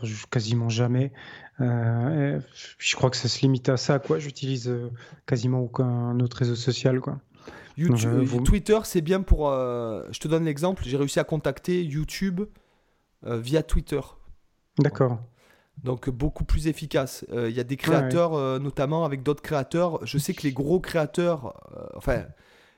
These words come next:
Speaker 2: les gens qui sont un peu comme moi, qui sont plus dans le business professionnel, et cetera, euh, sont plus, euh, si tu veux, Facebook, tu vas être en contact avec l'audience.
Speaker 1: Mhm.
Speaker 2: Euh, tu vas être dans de peu, peu,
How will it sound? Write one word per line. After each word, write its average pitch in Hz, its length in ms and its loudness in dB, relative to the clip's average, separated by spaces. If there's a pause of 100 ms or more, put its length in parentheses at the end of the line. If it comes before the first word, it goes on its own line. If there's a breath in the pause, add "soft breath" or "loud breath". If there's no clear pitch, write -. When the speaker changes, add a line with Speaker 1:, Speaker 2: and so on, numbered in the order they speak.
Speaker 2:
les 143 160 2
gens 185 180 4
qui 165 160 -8
sont 165 140 0
un 160 80 2
peu - 120 4
comme 147 200 0
moi, 165 260 2
qui - 100 -12
sont 135 160 -6
plus 139 200 -10
dans 143 80 0
le 139 80 -2
business 135 420 -4
professionnel, 139 760 -4
et 123 80 -6
cetera, 131 600 -4
euh, 110 300 -6 (520 soft breath)
sont 139 220 -4
plus, - 560 -2 (160)
euh, 110 1080 -6 (240 loud breath)
si - 80 -20
tu 175 120 -2
veux, 214 300 0 (560)
Facebook, 170 540 0
tu - 140 -6
vas 156 60 4
être 156 140 -2
en 147 60 -2
contact 151 380 -2
avec 135 240 -4
l'audience. 147 640 -2 (500)
Speaker 1:
Mhm. 143 200 4 (200)
Speaker 2:
Euh, 113 180 -2
tu - 120 -10
vas 131 80 2
être 131 60 -2
dans 143 120 0
de 127 140 -6
peu, - 280 -4 (220)
peu, - 100 -4